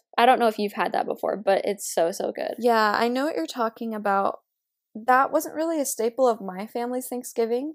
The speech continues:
Speaker 2: but whenever I'd go to, like, college Thanksgiving parties or ward parties, they always had, like, the scalloped potatoes that are kinda
Speaker 1: Yes.
Speaker 2: similar. Were yours the ones that
Speaker 1: Mm-hmm.
Speaker 2: were cut in slices and they were little circles, or the ones, like, shredded?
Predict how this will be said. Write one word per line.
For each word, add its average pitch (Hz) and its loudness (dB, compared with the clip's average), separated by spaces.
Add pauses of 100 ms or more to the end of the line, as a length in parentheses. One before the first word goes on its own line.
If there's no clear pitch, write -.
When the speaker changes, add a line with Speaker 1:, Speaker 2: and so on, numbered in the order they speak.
(120)
Speaker 2:
but 226 -4
whenever 240 -2
I'd 233 -2
go 214 -2 (120)
to, 214 -4 (180)
like, 220 -8
college 208 -4
Thanksgiving 214 -8
parties 208 -6
or 196 -4
ward 214 -6 (200)
parties, 277 -2
they 233 -4
always 220 -2
had, 208 -4 (140)
like, 214 -6
the - -8
scalloped 208 -6
potatoes 233 -4 (460)
that 233 -10
are 214 -4
kinda 214 -4
Speaker 1:
Yes. - -
Speaker 2:
similar. 233 -6 (380)
Were 254 6
yours 247 4
the 262 0
ones 247 2
that - 0
Speaker 1:
Mm-hmm. - -4
Speaker 2:
were 220 0
cut - -4
in 208 -8
slices 226 -2
and 233 -6
they 214 -6
were 208 -6
little 208 -6
circles, 320 -2
or 240 -2
the 220 -6
ones, 220 -8
like, - -12
shredded? - -10